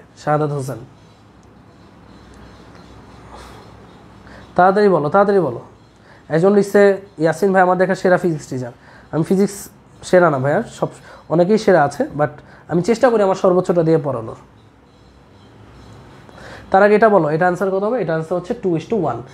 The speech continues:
ইসরাত জাহান লিয়ানা সঠিক উত্তর দিয়েছে এবং সবাই সঠিক উত্তর দিয়েছে, very good। So আমরা আগে সূত্রগুলো জানলাম, এরপর অঙ্ক করলাম, যে কারণে আমরা পরবর্তী অঙ্কগুলো ধুমধাম করে ফেলতে পারবো।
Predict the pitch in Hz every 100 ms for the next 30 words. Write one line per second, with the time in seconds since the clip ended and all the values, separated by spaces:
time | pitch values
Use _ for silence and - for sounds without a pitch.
0 | - - 170 - 185 180 190 185 185 208
1 | 170 170 170 180 170 165 196 185 185 196
2 | 208 196 170 160 151 156 160 190 175 156
3 | 131 127 - - - - 190 196 214 220
4 | 240 - 254 226 240 220 214 214 247 220
5 | 185 190 175 175 156 117 117 - _ _
6 | _ _ _ - - - - - - -
7 | - - 139 143 147 170 180 208 202 202
8 | 208 185 180 185 185 190 208 160 196 185
9 | 175 170 160 147 123 113 -